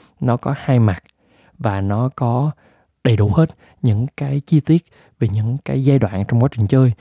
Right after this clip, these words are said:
cũng như là chức năng của các lọ thuốc này. Một điều mà các bạn đang thấy được đó là tựa game này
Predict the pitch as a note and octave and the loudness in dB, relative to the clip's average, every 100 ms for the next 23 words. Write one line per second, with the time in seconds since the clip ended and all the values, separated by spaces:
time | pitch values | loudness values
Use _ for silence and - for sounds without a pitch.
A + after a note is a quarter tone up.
0 | _ _ A2 A#2+ B2+ G2+ - - C#3 A#2 | _ _ 0 2 2 2 -2 -2 -2 -2
1 | - G2+ C#3 A2+ - - C#3+ G2+ F#2 - | -6 -8 -8 -8 -10 -2 0 0 -2 -10
2 | _ _ - _ _ _ - B2 - B2+ | _ _ -20 _ _ _ -2 -2 0 0
3 | A2+ G#2+ C#3+ G2+ G2 G2+ - B2+ A2+ A#2+ | 2 -2 -4 -6 -6 -6 -8 -6 -4 -4
4 | C3 D3 B2 F#2+ - B2 C#3 D3 G#2+ - | -2 0 0 -2 -6 -4 -2 -4 -6 -4
5 | G#2+ G#2+ C3 B2+ G#2 | -2 2 2 2 0